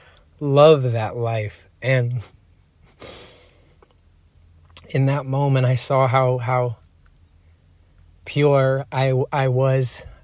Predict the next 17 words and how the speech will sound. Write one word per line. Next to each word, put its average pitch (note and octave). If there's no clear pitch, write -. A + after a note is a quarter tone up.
at C3+
my C3
core, B2+
and B2
how C3
love C3
really C3+
just B2+
shined C3
through. C3
'Cause B2+
even C3+
in C3
the C3
middle B2+
of A#2+
thinking B2+